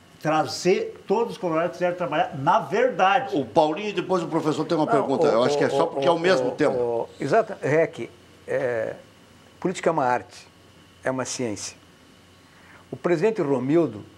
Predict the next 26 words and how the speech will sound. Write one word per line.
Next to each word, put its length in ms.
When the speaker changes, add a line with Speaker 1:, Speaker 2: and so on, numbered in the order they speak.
Speaker 3:
olha 180
que 60
eu 80
tô 160
no 100
Grêmio 340
há 40
mais 200
de 60
trinta 380
anos, 220
foi 100
o 60
presidente 420
com 120
maior 340
poder 360
de 100
mobilidade. 720
O 20
que 120
é 20
mobilidade? 720
Ele 160
foi 280
em 120